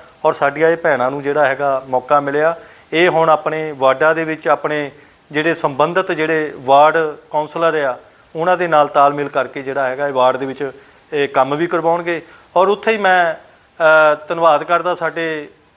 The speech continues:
ਮਾਨਯੋਗ ਹਲਕਾ ਇੰਚਾਰਜ, ਪ੍ਰਿੰਸੀਪਲ ਪ੍ਰੇਮ ਕੁਮਾਰ ਜੀ, ਜੋ ਵਿਧਾਨ ਸਭਾ ਹਲਕਾ, ਅ, ਅ, ਇੰਚਾਰਜ ਨੇ,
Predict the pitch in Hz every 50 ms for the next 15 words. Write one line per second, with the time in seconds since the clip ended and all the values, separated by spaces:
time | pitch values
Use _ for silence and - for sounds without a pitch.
0 | _ 170 151 147 147 151 151 151 160 160 - 151 131 147 139 139 - 160 156 156
1 | 151 165 151 147 147 143 147 - 147 147 135 - - 147 - 147 147 143 139 139
2 | 143 143 139 151 151 151 147 139 143 151 139 131 143 139 135 135 135 151 139 131
3 | 123 - 139 147 147 139 135 - 147 139 139 139 135 135 - - - _ _ _
4 | - 151 143 139 135 135 131 131 135 - - 139 131 131 127 127 127 127 117 -
5 | 147 135 123 - 143 143 147 151 170 175 175 165 151